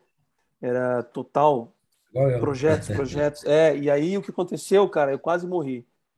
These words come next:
Speaker 1: E quando eu quase morri, cara, assim, quando eu tava lá no oxigênio e tal, a coisa que eu lembrava era, não, eu não lembrava dessas coisas, sabe? Da pauta,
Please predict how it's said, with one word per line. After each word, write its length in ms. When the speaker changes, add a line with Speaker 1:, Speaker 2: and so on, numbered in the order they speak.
Speaker 1:
E 60
quando 240
eu 60
quase 280
morri, 380
cara, 400
assim, 420
quando 120
eu 60
tava 260
lá 140
no 80
oxigênio 500
e 40
tal, 320
a 80
coisa 280
que 120
eu 40
lembrava 720
era, 380
não, 320
eu 80
não 180
lembrava 400
dessas 280
coisas, 340
sabe? 240
Da 160
pauta, 760